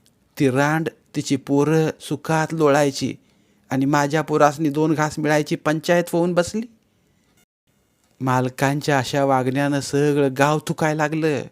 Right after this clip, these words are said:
खरं माघारी मालकाच्या तोंडावर बोलायची हिंमत एकानं बी दावली नाही.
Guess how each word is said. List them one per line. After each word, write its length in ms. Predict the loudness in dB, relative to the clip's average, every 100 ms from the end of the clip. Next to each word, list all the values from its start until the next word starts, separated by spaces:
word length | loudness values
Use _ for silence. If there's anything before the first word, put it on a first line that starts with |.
| _ _ _ _ _ _ -18 -6
खरं 200 | 0 2
माघारी 760 | 2 0 0 -4 -4 -4 -8 -14 _ _ _ _ _
मालकाच्या 540 | -4 -2 -2 -4 -2 -2
तोंडावर 480 | 0 0 2 2 2
बोलायची 380 | 0 0 -2
हिंमत 280 | -4 -4 -2 -2
एकानं 420 | -2 -2 -2 0
बी 100 | 0
दावली 320 | 0 0 0
नाही. 240 | -4 -4